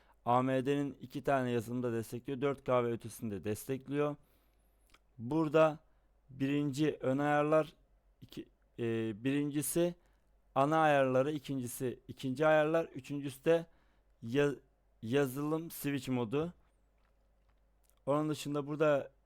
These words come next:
soğutma şeklini vesaire şey yapmışlar. Burada gençler bakın,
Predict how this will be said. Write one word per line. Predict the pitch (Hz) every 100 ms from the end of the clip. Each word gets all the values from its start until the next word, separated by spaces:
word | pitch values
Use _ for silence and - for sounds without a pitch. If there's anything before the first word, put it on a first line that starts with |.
| -
soğutma | - - 139 139 139 143
şeklini | 147 131 139 143
vesaire | 135 143 139 139 139 131
şey | - 123
yapmışlar. | - 117 - 135 147 - _ _ _ _ _ _ _ _ _
Burada | 123 160 165
gençler | 151 147 131 156 156 - -
bakın, | 127 127